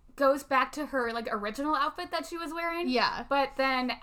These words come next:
Speaker 1: Alex is now in the store outfit that Cameron walked out in.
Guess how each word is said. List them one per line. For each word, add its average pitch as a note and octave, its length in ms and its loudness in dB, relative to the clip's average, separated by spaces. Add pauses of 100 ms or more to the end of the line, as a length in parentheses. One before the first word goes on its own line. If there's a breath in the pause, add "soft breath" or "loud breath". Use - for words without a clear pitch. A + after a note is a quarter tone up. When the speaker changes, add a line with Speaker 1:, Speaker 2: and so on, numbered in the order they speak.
Speaker 1:
Alex A#3+ 600 4
is - 140 -10
now A3 300 2
in G#3+ 500 -6
the A3+ 100 -10
store A#3+ 440 0
outfit G#3 480 -2
that F#3 140 -12
Cameron A3 380 -6
walked G3+ 260 -6
out G#3 240 -4
in. A#3 260 -12